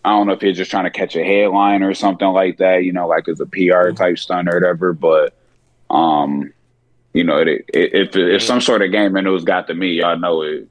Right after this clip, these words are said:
Speaker 1: it was a little bit deeper in there if it got to me, so,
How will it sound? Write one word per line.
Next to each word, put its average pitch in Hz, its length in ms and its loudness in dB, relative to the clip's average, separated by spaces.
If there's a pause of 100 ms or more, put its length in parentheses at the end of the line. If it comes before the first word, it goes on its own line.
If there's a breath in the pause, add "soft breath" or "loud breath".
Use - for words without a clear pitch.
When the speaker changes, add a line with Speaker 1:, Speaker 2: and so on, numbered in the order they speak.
Speaker 1:
it 85 100 -4
was 76 360 -6
a 71 60 -4
little 82 180 2
bit 71 200 -6
deeper 85 360 0
in 80 100 -2
there 73 140 -2
if - 80 -8
it 71 80 0
got 65 220 -2
to 71 80 -4
me, 71 180 -4
so, 65 300 -4